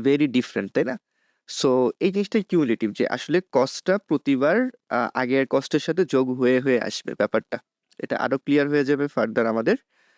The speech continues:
So, আমরা এই জিনিসটা আপাতত মুছে ফেলি।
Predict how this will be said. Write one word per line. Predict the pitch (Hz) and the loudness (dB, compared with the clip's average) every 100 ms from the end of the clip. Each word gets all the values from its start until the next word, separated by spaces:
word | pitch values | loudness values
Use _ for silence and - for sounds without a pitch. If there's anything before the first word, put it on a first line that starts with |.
| _ _ _ - | _ _ _ -18
So, | - 120 120 120 | 0 2 4 2
আমরা | - 123 127 | 0 0 0
এই | |
জিনিসটা | 123 131 - 139 | 0 -2 -2 -4
আপাতত | - 127 131 - | -2 -2 -2 0
মুছে | 123 123 - - | 0 -2 -2 -2
ফেলি। | 135 - 123 107 123 | -2 0 0 2 -2